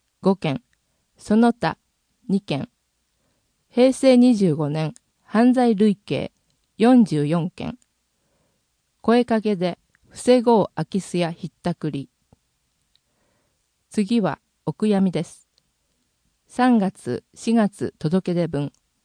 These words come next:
北本庄の佐伯文子さん、八十八歳。北本庄の藤田貞夫さん、八十四歳。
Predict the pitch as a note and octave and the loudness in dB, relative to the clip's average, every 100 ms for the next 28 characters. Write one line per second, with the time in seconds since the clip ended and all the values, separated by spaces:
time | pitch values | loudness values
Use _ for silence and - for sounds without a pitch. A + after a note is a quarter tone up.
0 | _ _ _ _ _ _ _ _ _ - | _ _ _ _ _ _ _ _ _ 0
1 | B3 B3+ B3 A3+ F3+ D3 C#3+ C#3 - _ | 2 4 4 4 2 -2 -6 -8 -12 _
2 | _ - G#3+ A#3 - A3 A3+ G3 - F3 | _ -4 -2 -2 -4 0 2 2 -2 -8
3 | - - - _ _ _ _ F3+ - A#3+ | -10 -12 -14 _ _ _ _ -6 -2 0
4 | G#3+ G#3+ F#3+ F#3 - - - _ _ _ | 2 0 -2 -6 -8 -14 -14 _ _ _
5 | _ _ _ _ _ _ - - B3+ B3+ | _ _ _ _ _ _ -20 0 2 4
6 | B3 A3 F3 D#3 C#3+ C3+ - _ _ _ | 4 4 2 -2 -6 -8 -12 _ _ _
7 | - A3+ G#3+ E3+ D#3+ E3 F3+ E3+ - C#3+ | -4 -4 -4 -6 -4 -2 -2 -2 -6 -8
8 | - _ _ _ _ E3+ A3 G#3+ G#3+ G3+ | -10 _ _ _ _ -6 -2 0 2 2
9 | F#3 F3+ - B2 | 2 0 -4 -12